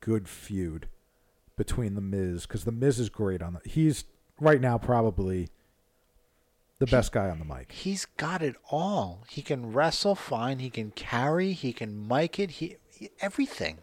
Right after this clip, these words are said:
Speaker 1: But he doesn't need to have a belt on him to be
Speaker 2: Him.
Speaker 1: him. And then that'll lead into a big,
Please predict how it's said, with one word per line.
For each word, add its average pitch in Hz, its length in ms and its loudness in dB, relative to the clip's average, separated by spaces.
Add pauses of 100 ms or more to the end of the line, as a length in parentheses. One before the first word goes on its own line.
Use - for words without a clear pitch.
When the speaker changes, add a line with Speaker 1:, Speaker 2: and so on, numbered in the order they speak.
(160)
Speaker 1:
But 131 140 4
he 123 80 4
doesn't 127 340 6
need 120 220 4
to 110 80 4
have 113 160 2
a 95 40 -4
belt 117 280 0
on 82 160 -4
him 80 180 -10
to - 80 -6
be 90 300 -2 (640)
Speaker 2:
Him. 170 340 -6 (220)
Speaker 1:
him. 80 240 -6 (520)
And 123 160 0
then 120 280 0
that'll 131 280 8
lead 123 220 8
into 117 280 2
a 110 60 6
big, 117 500 2